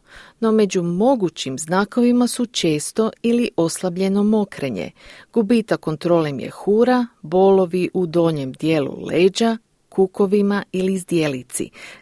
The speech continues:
kao i pojava krvi u mokraći ili sjemenu. No, rano otkrivanje nije uvijek lako. Postoje prepreke u dostupnosti dijagnoze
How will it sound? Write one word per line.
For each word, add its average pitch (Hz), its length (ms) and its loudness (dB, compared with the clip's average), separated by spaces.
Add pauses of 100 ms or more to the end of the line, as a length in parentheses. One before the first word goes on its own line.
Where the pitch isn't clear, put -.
kao 233 300 2
i 165 100 0
pojava 185 600 0
krvi 247 420 2
u 262 80 2
mokraći 185 800 -2
ili 190 240 0
sjemenu. 135 640 -8 (680)
No, 147 400 -2 (400)
rano 254 380 2
otkrivanje 220 720 2 (100)
nije 147 500 0
uvijek 220 400 0
lako. 226 520 -2 (460)
Postoje 254 380 2
prepreke 214 680 2
u 165 60 0
dostupnosti 160 840 0
dijagnoze 214 880 0